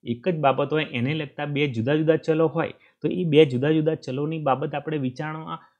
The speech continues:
અ, યોગ્ય હોઈ શકે છે કે જેના આધારે કંઈક આપણે નવું તારણ કાઢી શકીએ છીએ. ઉદાહરણ જોઈએ આપણે એના. ધારો કે કંપનીનો નફો એક ચલ છે, બીજું એક ચલ છે વસ્તુનો ભાવ, ત્રીજું વાર્ષિક વરસાદ, ચોથું કુટુંબની આવક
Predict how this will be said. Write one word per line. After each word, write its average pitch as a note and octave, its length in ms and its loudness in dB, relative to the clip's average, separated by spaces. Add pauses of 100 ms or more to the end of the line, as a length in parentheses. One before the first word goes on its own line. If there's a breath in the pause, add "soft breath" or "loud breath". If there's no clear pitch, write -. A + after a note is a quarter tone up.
અ, C#3+ 300 2
યોગ્ય D3+ 260 2
હોઈ E3+ 280 10
શકે D3 300 2
છે G#2+ 120 -4
કે B2+ 140 -6
જેના G#2+ 340 -4
આધારે D#3+ 240 -2
કંઈક E3 280 -6
આપણે D#3+ 260 0
નવું D#3 260 -2
તારણ D#3 360 -6 (220)
કાઢી C#3+ 220 0
શકીએ A2 320 -10
છીએ. - 160 -16 (500)
ઉદાહરણ D#3+ 300 8
જોઈએ B2 240 4
આપણે A2 220 0
એના. F#2+ 160 -8 (120)
ધારો B2 200 0
કે D#3 120 2
કંપનીનો C#3+ 500 -4
નફો C3 320 0
એક B2+ 160 0
ચલ G2+ 220 2
છે, - 260 -16 (640)
બીજું D3+ 440 4
એક D3 200 2
ચલ D3+ 160 4
છે D3+ 140 0
વસ્તુનો B2+ 520 -2
ભાવ, G2+ 260 -6 (760)
ત્રીજું C#3+ 420 4
વાર્ષિક A#2+ 440 0
વરસાદ, A#2+ 440 -8 (680)
ચોથું B2 300 2
કુટુંબની D3 680 -4
આવક A2+ 460 -2